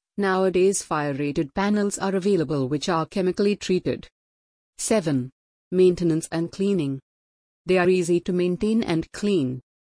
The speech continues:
Periodical dusting of panels is required for maintenance. Eight, durability.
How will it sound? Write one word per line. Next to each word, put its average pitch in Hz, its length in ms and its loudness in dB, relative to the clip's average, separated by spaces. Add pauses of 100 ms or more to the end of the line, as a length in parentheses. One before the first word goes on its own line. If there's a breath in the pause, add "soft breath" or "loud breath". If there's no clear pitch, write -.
(180)
Periodical 196 680 0
dusting 170 460 0
of 143 180 -4
panels 139 560 -2
is 151 220 -6
required 151 480 -2
for 185 180 -2
maintenance. 160 760 0 (680)
Eight, 185 440 0 (400)
durability. 160 840 0